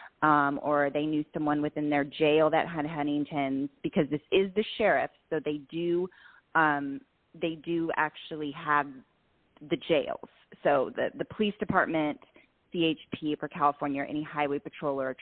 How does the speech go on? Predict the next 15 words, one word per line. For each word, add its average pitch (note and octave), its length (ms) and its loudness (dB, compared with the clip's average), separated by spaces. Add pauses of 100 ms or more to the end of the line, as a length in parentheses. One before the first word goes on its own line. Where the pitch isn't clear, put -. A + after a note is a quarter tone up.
trooper, G3 400 0
they F3+ 220 2
actually F3+ 400 -4 (120)
don't D#3 240 -2 (380)
have D3+ 320 -4
the D3 80 -10 (140)
jail D#3 420 0
system. A#3+ 320 -4
That F3 220 0 (120)
falls E3 220 4 (100)
under D3+ 220 -4
the D3 100 -10 (140)
sheriff's D#3 280 2
department. - 400 -2 (540)
So, E3 380 4